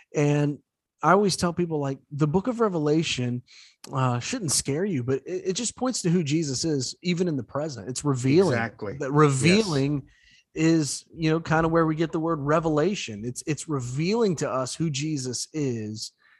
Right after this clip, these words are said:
Speaker 1: And by the way, just, this is completely off topic, but, um, you know, we don't have to be scared of anything if we're ready to meet the Lord. I mean,
Speaker 2: Right.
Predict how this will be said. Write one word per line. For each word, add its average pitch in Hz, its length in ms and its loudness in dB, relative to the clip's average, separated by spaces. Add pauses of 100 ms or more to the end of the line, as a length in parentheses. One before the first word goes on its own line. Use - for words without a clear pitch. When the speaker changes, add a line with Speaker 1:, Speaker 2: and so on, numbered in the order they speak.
(440)
Speaker 1:
And 117 320 -8
by 202 140 4
the 135 80 0
way, 123 220 4
just, 131 260 -2
this 131 160 0
is 127 100 -2
completely 123 420 0
off 104 160 -4
topic, 151 440 -2
but, 113 200 -4 (580)
um, 113 600 0
you 180 80 -4
know, - 20 -2
we 208 100 0
don't 240 120 -2
have 233 100 -4
to 185 60 -8
be 156 100 0
scared 143 600 2
of 120 100 -2
anything 131 440 -2
if 110 160 -4
we're 123 100 2
ready 127 340 2
to 123 80 -2
meet 127 220 -2
the 113 60 -8
Lord. 127 420 2
I 123 40 2
mean, 123 180 0
Speaker 2:
Right. 113 300 0